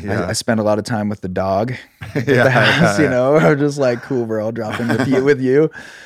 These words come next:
Speaker 2: Um, and it's, and it's, it's,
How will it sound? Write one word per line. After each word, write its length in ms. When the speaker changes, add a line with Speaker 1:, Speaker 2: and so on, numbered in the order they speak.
Speaker 2:
Um, 500
and 120
it's, 180
and 220
it's, 280
it's, 260